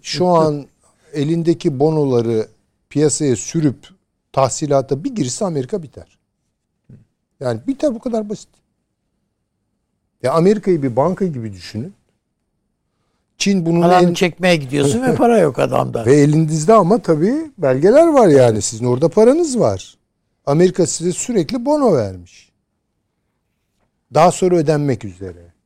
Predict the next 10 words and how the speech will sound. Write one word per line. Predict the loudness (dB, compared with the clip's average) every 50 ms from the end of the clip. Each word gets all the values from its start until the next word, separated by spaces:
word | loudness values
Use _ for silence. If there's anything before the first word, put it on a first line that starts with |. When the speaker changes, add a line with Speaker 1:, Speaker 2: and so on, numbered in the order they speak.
| _ _ _ _ _ _ _ _
Speaker 1:
Yani | -10 -8 -8 -8 -8 -10 -14 -16 -20 _ _ _ _ _ _ _ _ _
para | -2 0 2 2
yetiştirememiş | 2 0 -2 -6 -10 -8 -6 -4 -4 -4 -4 -6 -8 -12 -14
alımlarına | -12 -12 -12 -12 -12 -14 -16 -16 -18 -20 -20 -20 -20
yani. | -20 -20 -20 -20 _ _ _ _
O | -16 -12
kadar | -10 -6 -2 0 0 -2 -2 -6 -12
büyük | -14 -14 -14 -14
alımlar | -14 -12 -12 -14 -14 -14 -16 -16 -18
yapıyor. | -20 -20 _ _ _ -20